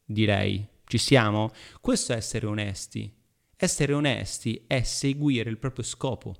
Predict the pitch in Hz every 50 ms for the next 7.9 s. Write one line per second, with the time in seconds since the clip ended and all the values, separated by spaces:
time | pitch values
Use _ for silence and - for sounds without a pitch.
0 | - _ _ _ _ _ _ _ _ _ _ _ _ - - - - - - -
1 | - 135 131 - - - 147 139 139 135 135 135 135 135 135 123 - - 117 104
2 | 110 - - 131 127 120 104 120 - - 123 123 - - 143 135 131 127 127 131
3 | 127 - 127 - - 117 101 - 110 113 113 113 - - 135 113 107 110 107 -
4 | - 143 143 139 - - 180 180 139 117 113 113 123 127 120 - 117 120 120 113
5 | 104 101 104 - - - 117 110 110 113 - _ _ _ - - - - - -
6 | - _ _ _ 143 131 123 110 117 117 117 120 113 127 143 170 165 135 - -
7 | 120 107 95 101 104 101 104 98 107 107 110 101 95 - - - -